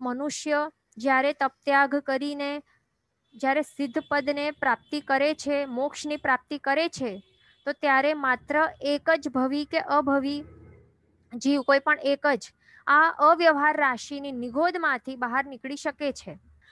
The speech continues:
બરાબર? પણ આ એક જ પર્ટિક્યુલર એ જ જીવને ચાન્સ કેવી રીતે લાગ્યું? કારણ કે એમાં કારણ શું છે? તો કારણ છે નિયતિ છે.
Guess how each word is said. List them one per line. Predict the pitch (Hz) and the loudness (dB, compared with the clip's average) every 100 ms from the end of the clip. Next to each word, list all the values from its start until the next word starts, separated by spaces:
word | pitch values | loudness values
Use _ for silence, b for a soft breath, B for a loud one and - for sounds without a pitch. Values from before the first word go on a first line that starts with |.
| b - | b -2
બરાબર? | 262 277 311 311 _ _ _ _ | 2 2 0 -4 _ _ _ _
પણ | 285 294 | 0 4
આ | 269 302 339 - | 4 6 4 2
એક | 311 - | -4 0
જ | 370 - - | -2 0 0
પર્ટિક્યુલર | 285 311 330 359 | 0 0 2 0
એ | - 294 359 | 0 -2 -2
જ | 330 349 | 0 -2
જીવને | 294 311 294 294 311 | 0 -2 -2 -6 -2
ચાન્સ | 320 294 339 - | 0 0 -2 -6
કેવી | 339 339 | -4 -2
રીતે | 320 - 302 | -4 -2 2
લાગ્યું? | 269 233 226 240 247 294 _ B B B B B _ | 4 2 -2 -4 -6 -12 _ B B B B B _
કારણ | 294 302 320 339 | 2 4 4 2
કે | 349 359 - _ _ _ _ _ | 0 0 -2 _ _ _ _ _
એમાં | 294 320 359 | -4 0 0
કારણ | 349 302 294 254 262 349 | -2 -4 2 2 4 2
શું | 339 370 370 | 0 -2 -2
છે? | - 247 196 208 - | -4 -10 -10 -8 -8
તો | |
કારણ | 302 262 240 277 302 | -2 0 2 0 -4
છે | - 311 320 320 | -4 -2 -2 -4
નિયતિ | 247 262 320 330 339 | -6 -2 -2 0 -4
છે. | - 247 208 | -4 -8 -8